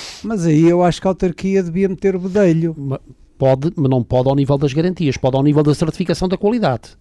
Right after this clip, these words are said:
Speaker 2: Agora, isto é uma instituição de direito privado.
Speaker 1: Eu sei que é uma instituição de direito privado, mas a partir da altura em que a autarquia se empenha no negócio, porque é assim, se o negócio desse berro,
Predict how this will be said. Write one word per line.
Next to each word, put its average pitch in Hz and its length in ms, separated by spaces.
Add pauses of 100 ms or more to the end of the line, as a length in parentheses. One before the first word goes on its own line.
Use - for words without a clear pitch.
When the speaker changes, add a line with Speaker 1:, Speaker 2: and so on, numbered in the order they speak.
(280)
Speaker 2:
Agora, 123 320
isto 147 200
é 151 40
uma 156 100
instituição 175 500
de 170 100
direito 175 240
privado. 202 400 (340)
Speaker 1:
Eu 156 120
sei 269 240
que 170 240
é 220 80
uma 233 140
instituição 139 500
de 120 60
direito 127 300
privado, 123 480
mas 143 220
a 160 60
partir 190 320
da 233 80
altura 180 400
em 123 40
que 170 120
a - 20
autarquia 185 560
se 175 220
empenha 160 580
no 131 140
negócio, 143 640 (1120)
porque 202 200
é 196 40
assim, 156 200
se 185 160
o 269 40
negócio 185 460
desse 151 340
berro, 143 580